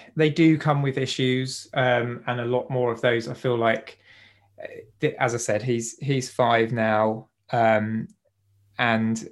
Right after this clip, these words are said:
I think a lot of those issues kind of have come more to light, as you say, in the headlines recently. And I do think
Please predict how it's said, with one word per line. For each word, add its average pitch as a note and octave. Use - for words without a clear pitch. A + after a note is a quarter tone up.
I C3+
think A#2
a A#2
lot A#2+
of A2+
those A2+
issues A2+
kind A2
of G#2+
have C3
come C#3
more C3
to C3+
light, A#2+
as A#2
you A#2+
say, A#2
in A2
the A2+
headlines A2+
recently. B2+
And C#3+
I D3
do E3
think -